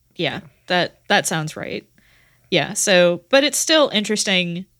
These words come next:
that at the very least, these, these two folks don't have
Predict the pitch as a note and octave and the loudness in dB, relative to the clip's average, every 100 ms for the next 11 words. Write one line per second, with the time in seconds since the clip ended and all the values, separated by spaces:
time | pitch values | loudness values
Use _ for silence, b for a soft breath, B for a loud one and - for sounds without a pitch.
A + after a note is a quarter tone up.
0 | _ F#3 F#3 F3 D#3 - _ _ _ _ | _ -2 0 2 0 -4 _ _ _ _
1 | _ _ _ _ _ _ _ _ _ _ | _ _ _ _ _ _ _ _ _ _
2 | - G#3 G3 G3 G3 F#3 F#3 F#3 - - | -4 -2 0 0 2 2 0 -2 -6 -6
3 | F#3 F3+ - - G3 F#3 F3 - G3 F3 | -4 -2 -4 -4 -2 0 0 -2 -4 -2
4 | - F3 E3+ - - F3 D3 - F#3+ F3+ | 0 2 0 -2 0 0 -2 -4 0 0